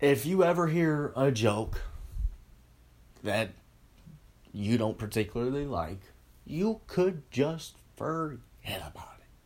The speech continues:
Or kill yourself. Regardless, life goes on.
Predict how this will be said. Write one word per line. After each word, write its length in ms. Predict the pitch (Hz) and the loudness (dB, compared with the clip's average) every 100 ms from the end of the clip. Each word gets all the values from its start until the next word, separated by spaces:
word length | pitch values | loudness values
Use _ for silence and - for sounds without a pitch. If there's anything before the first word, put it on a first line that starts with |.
| _ - _ - - - - | _ -20 _ -20 -20 -20 0
Or 160 | 254 269 | 6 6
kill 180 | 285 294 | 6 2
yourself. 340 | 226 - 92 - - - - - | 2 0 -4 -8 -20 -20 -20 0
Regardless, 880 | 180 170 180 208 214 220 220 - - - - _ - | 2 4 6 6 6 2 0 -2 -14 -20 -20 _ -10
life 400 | - 135 165 147 | 4 4 4 2
goes 300 | 156 151 151 | 2 4 4
on. 340 | 135 120 73 | 2 2 -2